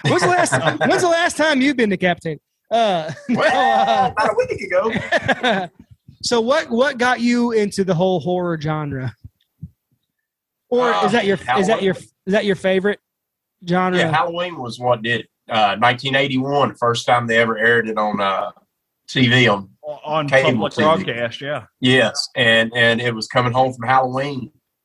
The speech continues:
Speaker 2: trick or treat, man. Watching on my little thirteen inch black and white T V, man.
Speaker 1: Yeah.
Speaker 2: It was right there. I was sold. I was like, "This is it."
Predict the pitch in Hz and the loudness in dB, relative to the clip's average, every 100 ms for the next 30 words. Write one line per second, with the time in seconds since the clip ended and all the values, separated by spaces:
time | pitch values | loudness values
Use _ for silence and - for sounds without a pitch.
0 | - 135 143 117 - 110 107 101 107 107 | -6 0 0 -2 0 2 2 2 4 4
1 | 104 117 117 120 113 117 123 117 - 123 | 4 0 0 0 0 2 2 0 0 -2
2 | 120 123 123 123 - 120 120 123 117 117 | -2 -4 -2 -2 0 2 2 0 0 0
3 | - 120 117 120 110 101 117 170 190 190 | -2 -4 -2 0 0 -2 0 0 0 -4
4 | 180 - 113 117 110 107 127 131 131 131 | -12 -10 -2 0 0 0 0 0 0 -2
5 | 127 120 113 107 - - 120 113 101 101 | 0 0 -2 -6 -12 -6 -4 -2 -2 -4
6 | 101 90 - 117 113 110 107 117 120 117 | -4 -8 -8 -4 -2 -2 0 2 2 0